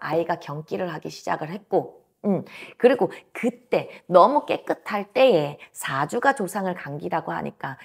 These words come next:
사람의 형상 구실을 다 못하는 아이인데도 불구하고 이미 조상이 먼저 들이차서 말도 느려, 행동도 느려. 근데 이 아이가 쾌차가 되는 듯하다고 방심하면 절대 안 된다라는 거예요.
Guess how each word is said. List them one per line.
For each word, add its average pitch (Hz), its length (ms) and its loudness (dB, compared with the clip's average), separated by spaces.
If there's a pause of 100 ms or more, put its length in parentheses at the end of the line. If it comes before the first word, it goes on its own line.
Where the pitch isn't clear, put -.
사람의 240 560 0
형상 202 360 -4
구실을 185 400 -4
다 175 140 -6
못하는 208 520 -4
아이인데도 202 800 2
불구하고 151 580 -6
이미 277 260 -4
조상이 208 460 -4
먼저 151 320 -2
들이차서 160 640 -6 (220)
말도 196 500 0
느려, 165 220 -4
행동도 202 580 -2
느려. 151 360 -2 (220)
근데 240 220 4
이 202 200 0
아이가 190 380 2 (320)
쾌차가 320 500 -2
되는 175 300 -2
듯하다고 170 540 -6
방심하면 165 720 -8
절대 202 760 -6 (260)
안 185 280 0
된다라는 180 720 -4
거예요. 135 320 -10